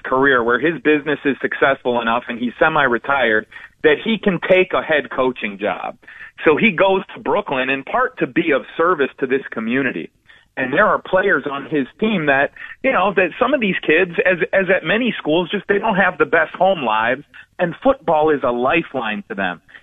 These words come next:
It teaches them discipline. It teaches them hard work. It teaches them,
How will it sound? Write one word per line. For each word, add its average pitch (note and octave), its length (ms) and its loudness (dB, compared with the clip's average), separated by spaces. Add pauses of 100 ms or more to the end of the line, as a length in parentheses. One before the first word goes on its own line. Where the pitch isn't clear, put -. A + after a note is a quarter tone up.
(100)
It - 200 -2
teaches F3 340 0
them D3 260 2
discipline. C3+ 560 2
It A2+ 120 -8
teaches D3+ 480 -6
them C3+ 160 -4
hard D3+ 340 2
work. C3+ 300 0
It - 140 -8
teaches F3+ 380 -4
them, C#3+ 320 2